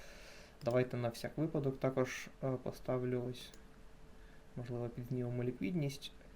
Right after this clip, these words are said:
І сьогодні у нас понеділок тільки. Ось так хотілося б побачити, так, тест. Е, і після тесту вже в цьому діапазоні будемо з вами дивитися, як ціна на нього реагує.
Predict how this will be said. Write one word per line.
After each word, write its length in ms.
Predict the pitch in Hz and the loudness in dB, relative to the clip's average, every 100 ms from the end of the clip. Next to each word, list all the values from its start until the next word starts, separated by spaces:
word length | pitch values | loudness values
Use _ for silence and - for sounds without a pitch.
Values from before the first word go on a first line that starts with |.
| - | -10
І 80 | 147 | -10
сьогодні 520 | - 127 127 123 120 | -4 0 2 2 2
у 100 | 117 | 2
нас 380 | 120 120 - - | 0 -2 -4 -4
понеділок 480 | 123 131 165 180 139 | 2 4 6 4 4
тільки. 420 | - 135 135 127 127 - - - - - - - - - - - - | 2 2 4 2 0 -10 -14 -14 -16 -14 -14 -14 -14 -14 -14 -10 -4
Ось 140 | - | -4
так 180 | - 113 - | -2 -4 -2
хотілося 420 | 117 120 - 117 | -2 -2 -2 -4
б 20 | |
побачити, 600 | - 123 120 113 - - | 2 4 6 4 2 -2
так, 240 | - 113 | 0 0
тест. 440 | - 175 208 - - - - - - - - - 131 | 6 8 8 2 -10 -14 -14 -16 -16 -16 -14 -10 -4
Е, 220 | 123 120 - | 0 0 4
і 120 | 147 | 4
після 260 | 139 131 120 | 4 2 2
тесту 340 | 143 147 123 | 2 4 4
вже 260 | 120 123 123 | 6 4 4
в 20 | - | 2
цьому 280 | 127 127 | 4 6
діапазоні 500 | 120 120 120 127 151 | 6 6 4 4 6
будемо 340 | 120 120 120 117 | 4 2 0 2
з 40 | |
вами 320 | 120 123 123 123 - 131 | 4 4 4 2 -4 0
дивитися, 580 | 127 131 135 135 - | 6 10 10 8 -2
як 80 | - | -2
ціна 180 | - 123 | 2 4
на 80 | 127 | 4
нього 240 | 123 123 | 4 6
реагує. 640 | 127 127 123 123 123 113 | 10 10 10 8 6 6